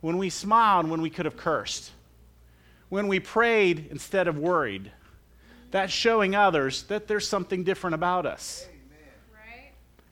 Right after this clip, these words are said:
Speaker 1: And Satan hates that image. Satan hates that because it reflects Christ.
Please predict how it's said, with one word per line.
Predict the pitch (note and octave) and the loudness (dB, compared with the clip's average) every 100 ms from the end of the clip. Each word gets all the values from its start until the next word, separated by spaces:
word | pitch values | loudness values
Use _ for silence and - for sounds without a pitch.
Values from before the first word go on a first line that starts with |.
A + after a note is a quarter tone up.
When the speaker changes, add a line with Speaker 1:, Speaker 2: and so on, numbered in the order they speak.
| _ E3 | _ -6
Speaker 1:
And | |
Satan | D#3+ - A3+ G3 | -6 -2 -2 -4
hates | F#3 - A3+ G#3 - | -8 0 2 0 0
that | G3 E3+ | 2 2
image. | F3 D3+ A2 G2 - | 2 -2 -4 -8 -12
Satan | - - G3+ E3+ | -8 -2 -2 -2
hates | D#3+ - A3+ A3+ - | -10 -2 0 0 2
that | E3+ D#3+ | 0 0
because | D#3+ E3+ D3+ C#3+ | -4 0 0 0
it | D#3+ | -4
reflects | C#3+ C3 - G#3 F#3+ - | -4 -6 0 2 2 0
Christ. | - - F#3+ C#3 G2+ - | -10 -2 0 0 -4 -12